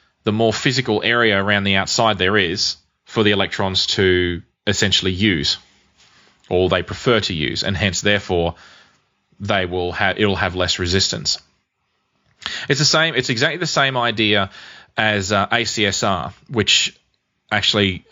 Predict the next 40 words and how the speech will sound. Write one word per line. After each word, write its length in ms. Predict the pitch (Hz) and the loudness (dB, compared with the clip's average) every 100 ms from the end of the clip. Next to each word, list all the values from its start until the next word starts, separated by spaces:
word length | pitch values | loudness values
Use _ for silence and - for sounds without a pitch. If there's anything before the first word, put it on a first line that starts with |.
| - | -4
um, 400 | 107 92 92 104 | -2 -2 -4 -12
that 180 | 113 113 | -6 -4
stands 440 | - 117 107 98 - | -2 -2 -2 -2 -4
for, 580 | - 98 95 90 87 | 0 2 2 0 0
um, 300 | 92 87 87 - | 0 0 -6 -4
aluminium 640 | 117 123 113 104 101 87 - | -2 0 0 0 0 -6 -12
conductor 500 | - 107 104 101 101 | -8 -2 -2 0 -2
steel 480 | 95 - - 104 98 | 0 -2 0 2 2
reinforced. 840 | 87 101 110 98 - 82 - - - - - - - - - _ | 2 0 0 0 -2 -2 -2 -6 -10 -20 -20 -20 -20 -20 -20 _
And 240 | 98 95 110 | 0 2 0
that's 180 | 117 | 0
actually 560 | 104 113 - 104 98 98 | -2 0 2 2 2 0
what 200 | 98 - | 0 0
they 100 | 101 | 0
make 240 | 95 90 | 0 -2
power 260 | - 147 135 | 0 0 0
lines 300 | 98 92 87 | 0 -2 -4
out 140 | 78 | -6
of. 200 | 53 - - - | -8 -16 -10 -2
So 220 | 98 90 | 0 0
the 80 | - | 0
power 220 | 107 92 | -2 -2
lines 240 | 90 87 | -2 -2
you 60 | 92 | -2
see 240 | - 95 | 0 0
in 80 | 87 | 0
the 60 | 80 | -2
streets, 560 | - 107 92 87 - | 0 2 2 0 -6
the 320 | - 95 92 | -6 0 0
ones 280 | 90 95 90 | 2 0 0
hanging 360 | - 98 92 87 | -2 -2 -2 -8
from 160 | - | -6
the 80 | 90 | 0
overheads, 640 | 101 92 98 90 85 - - - - - _ - | 0 0 0 -2 -2 -6 -8 -20 -20 -20 _ -2
are 160 | 90 | -2
typical 480 | - 139 123 107 95 | 0 -2 -2 0 0
A 100 | 95 | 0
C 220 | - 92 | 0 -2
S 180 | 85 - | 0 0
R. 300 | 98 80 | 0 0